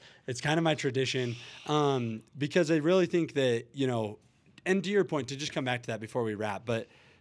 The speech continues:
that idea of community and, you know, realizing that we all experience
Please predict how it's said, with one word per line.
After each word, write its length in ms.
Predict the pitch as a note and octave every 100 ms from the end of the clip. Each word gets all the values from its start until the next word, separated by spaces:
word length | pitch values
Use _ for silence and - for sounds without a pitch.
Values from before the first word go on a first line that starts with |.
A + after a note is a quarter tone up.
| -
that 140 | C3
idea 220 | C3+ C#3+
of 100 | C#3+
community 680 | - B2 A#2 A2+ G2+ F#2 E2+ _ _ _ -
and, 560 | B2 A2+ G#2+ G2+ G#2
you 100 | A#2
know, 80 | A2
realizing 440 | A2 B2+ B2 A#2 A2
that 100 | A2
we 160 | A2+
all 200 | A2+ B2+
experience 680 | A#2 - A#2 A2 G#2 - -